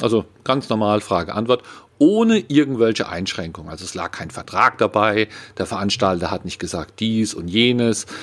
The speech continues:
und auch das Security oder sonst wer, der ihnen befugt ist, vom Veranstalter, die irgendwelche Anweisungen zu geben, hat auch nichts gesagt.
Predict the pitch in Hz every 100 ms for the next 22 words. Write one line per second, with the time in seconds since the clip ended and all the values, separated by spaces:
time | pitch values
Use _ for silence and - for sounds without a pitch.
0 | - - 110 98 95 - 101 - - 170
1 | 139 - 139 110 87 98 139 - 123 123
2 | 117 110 107 98 101 95 - - - 170
3 | - - 135 - - 113 104 - 113 -
4 | 113 110 98 101 98 101 98 - 95 98
5 | 98 92 95 - 92 101 90 87 - 127
6 | 135 - 113 113 117